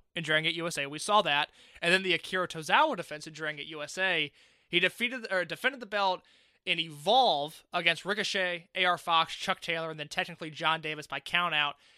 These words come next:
He had the Ryo Saito match in Japan, and a Jonathan Gresham match in, uh, uh, uh, Fight Club Pro on the same show that Davey Richards worked during that ill-fated U K tour.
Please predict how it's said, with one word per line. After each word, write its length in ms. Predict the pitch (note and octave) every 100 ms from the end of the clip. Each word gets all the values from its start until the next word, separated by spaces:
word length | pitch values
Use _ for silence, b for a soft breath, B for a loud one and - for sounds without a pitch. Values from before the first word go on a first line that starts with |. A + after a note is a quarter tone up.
| b
He 100 | F3
had 100 | E3+
the 80 | F3
Ryo 340 | E3 A#3+ C#4+
Saito 420 | - A3 A3 G#3+
match 360 | G3 F3+ E3+ -
in 200 | F3+ A3+
Japan, 560 | G#3+ - D#3+ D3+ D3 D3 b b b
and 100 | F#3+
a 100 | F#3
Jonathan 640 | F3 C#3+ G3 D4 - G3 E3
Gresham 580 | D#3+ G3+ D4+ - G#3+
match 500 | D#3 D3 D3 - - b b b _ -
in, 440 | F#3+ F3 D#3 D3 - _ _
uh, 320 | E3 D3 C3+ D#2 E3
uh, 200 | D#3+ -
uh, 300 | D3+ C#3 C3+ -
Fight 240 | - B3+
Club 260 | A3+ F#3+ -
Pro 560 | - A#3 A#3 D3 C3 - b b b
on 140 | F#3 G3
the 120 | G#3
same 340 | - A#3 D4
show 220 | A3+ A3+ A3
that 160 | F#3+
Davey 260 | F3 F#3 F3+
Richards 440 | E3+ E3 G3 D#3+
worked 240 | E3+ E3+ -
during 160 | E3
that 140 | E3+ -
ill-fated 640 | G#3 G#3+ F3 F#3+ F#3 E3+ D#3+
U 120 | F3+
K 240 | - D#3
tour. 600 | - - D4+ F#3 C#3 D3